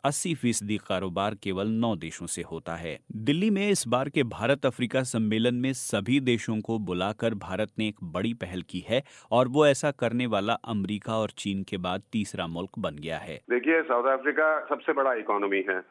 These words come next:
Speaker 2: उसके साथ हमारे व्यापार ज्यादा है। नाइजीरिया के साथ सिर्फ हम तेल लेते हैं वहाँ से और थोड़ा कुछ बेचते हैं,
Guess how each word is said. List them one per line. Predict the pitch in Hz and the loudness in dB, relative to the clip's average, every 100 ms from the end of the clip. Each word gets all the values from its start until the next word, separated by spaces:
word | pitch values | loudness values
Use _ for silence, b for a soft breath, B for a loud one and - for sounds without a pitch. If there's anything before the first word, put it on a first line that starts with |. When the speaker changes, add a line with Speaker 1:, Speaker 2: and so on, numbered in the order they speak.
| b - | b -4
Speaker 2:
उसके | 123 147 | 0 0
साथ | 139 135 | 2 0
हमारे | 131 120 113 | 0 0 2
व्यापार | 110 110 113 | 2 4 2
ज्यादा | 101 98 101 98 | 2 2 2 0
है। | 90 - b b b | -2 -4 b b b
नाइजीरिया | 113 127 131 151 165 | 0 0 2 4 4
के | 156 151 | 2 0
साथ | 147 151 | 2 0
सिर्फ | 156 - - - 220 - | 0 -8 -8 -2 0 0
हम | 151 | -2
तेल | - 160 180 165 | 0 2 4 4
लेते | 139 135 | 2 4
हैं | 151 | 4
वहाँ | 151 147 | 4 4
से | 139 | 2
और | 175 175 | 0 2
थोड़ा | 165 180 | 2 2
कुछ | 160 - | -2 0
बेचते | 113 110 131 | 0 0 0
हैं, | 131 160 165 | 2 0 -2